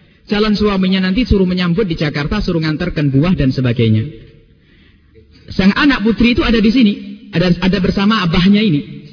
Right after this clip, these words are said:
sama ibunya juga, ini mau umroh. Lalu diperkenalkan, ini adalah AA, disebut namanya.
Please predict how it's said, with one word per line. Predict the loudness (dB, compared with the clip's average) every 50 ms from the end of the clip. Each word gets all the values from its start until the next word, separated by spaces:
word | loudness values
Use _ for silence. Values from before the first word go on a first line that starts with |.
| -20 -20 _ _ _ _ _ _ _
sama | -6 -2 2 2 4 4 4
ibunya | 4 4 4 4 4 4
juga, | 2 2 2
ini | 2 2 2 2
mau | 2 2 0
umroh. | 0 0 0 -2 -4 -6 -8 -12 -14 -16 -20 -20 -20 -20 _ _ _ _ _ _ _ _ _ -8
Lalu | -4 0 0 2 2
diperkenalkan, | 2 0 0 0 0 -2 -2 -2 -2 -2 0
ini | 0 0 0 0 0
adalah | 0 -2 -2 -2 -2 -2 -4 -6 -10 -16 -20 -20 -20 -20 -20 _ _ _ _ _ _ _ _ _ _ _ _ _ _ _
AA, | -8 -6 -4 -2 -2 -4 -4 -8 -14 -20 -20 -20 -20 -20 -20 _ _ _ _ _ _ _ _ _ _ _ _ _ _ _ _ _ _ _ _ _ -4
disebut | -2 -2 0 0 0 0 2
namanya. | 2 2 4 4 2 2 0 -2 -4